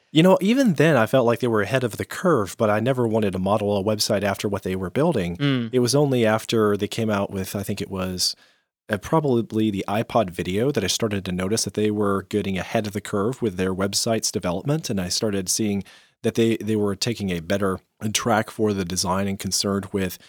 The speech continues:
Speaker 1: something that was aesthetically pleasing, readable, and also, I think that the whole web learned something over the last decade was that they needed to make things a little bit more like desktop publishing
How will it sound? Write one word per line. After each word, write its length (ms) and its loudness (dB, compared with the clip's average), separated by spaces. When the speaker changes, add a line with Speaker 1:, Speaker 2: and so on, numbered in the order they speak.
Speaker 1:
something 240 4
that 120 4
was 140 0
aesthetically 480 0
pleasing, 560 0
readable, 400 0
and 100 -2
also, 540 0
I 180 2
think 320 2
that 260 2
the 180 0
whole 260 4
web 320 2
learned 280 0
something 300 -2
over 160 -6
the 80 -4
last 300 0
decade 320 2
was 340 0
that 220 -2
they 140 4
needed 260 2
to 60 0
make 220 2
things 480 2
a 80 -4
little 140 2
bit 120 -2
more 220 0
like 240 -2
desktop 380 -2
publishing 520 -2